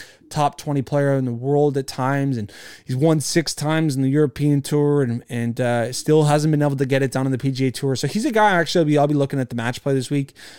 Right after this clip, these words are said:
Uh, I know I've gotta make some changes to the Run Your Pool. I've gotta make sure that we can pick,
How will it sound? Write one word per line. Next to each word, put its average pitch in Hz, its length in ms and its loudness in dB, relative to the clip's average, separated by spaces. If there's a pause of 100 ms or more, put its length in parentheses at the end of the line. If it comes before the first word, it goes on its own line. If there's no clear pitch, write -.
(140)
Uh, 127 160 0
I 147 80 -2
know 160 160 4
I've 165 80 2
gotta 156 160 0
make 147 160 -2
some 139 160 -4
changes 135 500 -2
to 131 220 0
the 123 160 -2
Run 120 240 -2
Your 131 100 0
Pool. 135 200 -2
I've 131 80 -2
gotta 135 160 -2
make 127 160 -2
sure 135 120 -4
that 123 120 -6
we 123 100 -4
can 123 380 -6
pick, - 380 -8